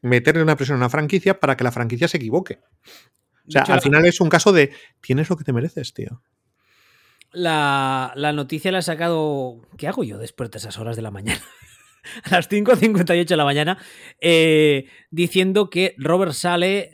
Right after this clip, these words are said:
Speaker 2: ayer le preguntaron y de-, ha dicho que de momento no,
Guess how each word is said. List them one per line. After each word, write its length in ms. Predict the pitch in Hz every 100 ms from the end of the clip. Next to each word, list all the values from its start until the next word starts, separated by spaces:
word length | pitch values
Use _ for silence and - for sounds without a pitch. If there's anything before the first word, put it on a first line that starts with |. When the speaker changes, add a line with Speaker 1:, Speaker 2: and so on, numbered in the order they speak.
| 135
Speaker 2:
ayer 500 | 131 120 117 143 143
le 120 | 139
preguntaron 720 | 139 131 131 147 160 175 160
y 300 | - 123 127
de-, 320 | 120 127 135 147
ha 60 |
dicho 220 | 156 -
que 80 | 175
de 60 | 151
momento 480 | 143 147 175 175 180 - _ _ -
no, 1120 | 139 143 147 156 156 151 143 131 127 117